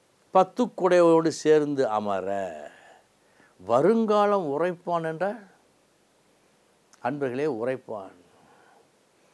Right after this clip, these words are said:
ஏனென்றால், அப்பாவித்தனம், அமைதி, அகம்பாவம் அற்ற குணம், தன்னை மிக மிக எளிமையாக எடுத்துக்கொள்ளுதல்,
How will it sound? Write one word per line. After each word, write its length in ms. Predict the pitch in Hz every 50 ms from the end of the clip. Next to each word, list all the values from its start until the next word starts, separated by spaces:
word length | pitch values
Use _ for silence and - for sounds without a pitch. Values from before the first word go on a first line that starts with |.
| _ _ _ _ _
ஏனென்றால், 720 | - 135 156 160 143 139 131 147 131 107 98 101 113 123 127 110 - _ _ _ _ _ _ _ _ _ _ _ _ _ _ _ _ _ _ _ _ _ _ _ _ _ _ _ _ _ -
அப்பாவித்தனம், 1400 | 110 127 131 - - _ _ - 196 202 196 190 185 175 175 170 147 - - 147 139 135 143 147 151 156 147 - _ _ _ _ _ _
அமைதி, 960 | - 95 104 107 117 127 147 165 170 165 147 127 127 139 143 143 147 147 - - - -
அகம்பாவம் 840 | - - - - 175 190 196 190 185 190 180 165 156 151 147 139 127
அற்ற 480 | 117 117 107 - _ - - 175 170
குணம், 600 | 143 127 127 135 135 131 131 135 139 147 147 - - _ _ _ _ _ _ _ _ _ _ _ -
தன்னை 380 | 143 151 170 170 160 151 131
மிக 460 | 120 120 147 170 175 156 214 214 214
மிக 260 | 208 208 196 175 208 220
எளிமையாக 920 | 208 165 143 147 151 160 180 190 190 190 190 190 196 196 196 190 180 196
எடுத்துக்கொள்ளுதல், 1160 | 185 147 143 151 170 180 175 - 165 151 - - - 143 139 135 135 123 135 139 139 135 117